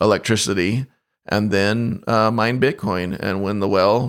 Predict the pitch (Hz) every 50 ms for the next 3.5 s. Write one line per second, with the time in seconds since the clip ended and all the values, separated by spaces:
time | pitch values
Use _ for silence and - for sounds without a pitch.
0 | - - - - 95 107 107 101 113 113 113 123 - - - - - - 92 98
1 | 85 71 - 101 87 95 95 - - - 82 82 90 - 127 - - - 92 98
2 | 104 98 90 87 92 - - - - - 98 98 95 - - 117 95 95 87 80
3 | 82 - - 123 113 90 71 67 - -